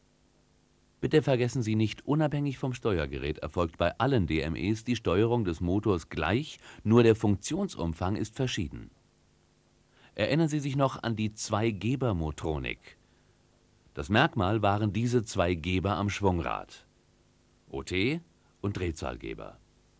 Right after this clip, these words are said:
Diese sind nun zu einem Geber zusammengefasst. Er sitzt hier und erfasst über diese Zähne die Drehzahl und über die Zahnlücke den oberen Totpunkt.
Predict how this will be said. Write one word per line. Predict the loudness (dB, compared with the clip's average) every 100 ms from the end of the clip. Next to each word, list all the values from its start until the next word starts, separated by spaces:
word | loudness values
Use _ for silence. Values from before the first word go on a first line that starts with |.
| _ _ _ _ _ -16 -2
Diese | 0 2 0 -2 -10 _ _ _
sind | -2 0 0
nun | 2 2 2
zu | -2 -2
einem | 0 2 0 2
Geber | 2 4 2
zusammengefasst. | 2 2 2 0 -4 -8 -14 -14 -20 -20 _ _ _ _ _ _ _
Er | -8 -4
sitzt | -4 -6 -4
hier | 2 2 2 -8 -12
und | -10 -8 -10
erfasst | -2 -2 0
über | 0 2
diese | 2 -2 -4
Zähne | -2 0 2 2 -2
die | -2 -4
Drehzahl | -2 -2 -4 -4 -4 -4 -6 -12 _ _ _ _ _ _
und | -4 -2
über | -4 -4
die | -4
Zahnlücke | -2 2 2 6 4 6 2 2 -4 0
den | 2 2
oberen | 0 2 0
Totpunkt. | -2 -6 -6 -12 -12 -18 -20